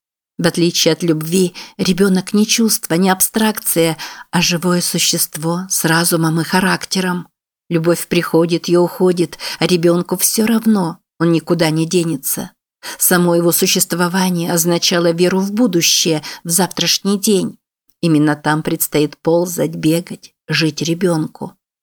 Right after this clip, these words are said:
Ребёнок — надежда, которую человек даёт миру, а мир —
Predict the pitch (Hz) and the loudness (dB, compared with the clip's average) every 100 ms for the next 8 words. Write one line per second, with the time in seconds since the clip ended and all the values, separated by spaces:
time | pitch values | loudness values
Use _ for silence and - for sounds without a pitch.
0 | _ - 170 151 170 170 160 - _ - | _ -4 -2 0 -2 -2 -8 -16 _ -4
1 | 180 185 180 160 170 160 165 - - - | -2 0 0 0 -2 -6 -10 -12 -12 -6
2 | 165 - 160 160 147 160 151 156 156 151 | -4 -2 0 0 0 2 2 2 0 0
3 | 156 165 - - 185 202 180 156 - - | 0 0 -4 0 0 2 0 -2 -6 -18
4 | _ - 156 156 165 - | _ -2 0 2 -2 -6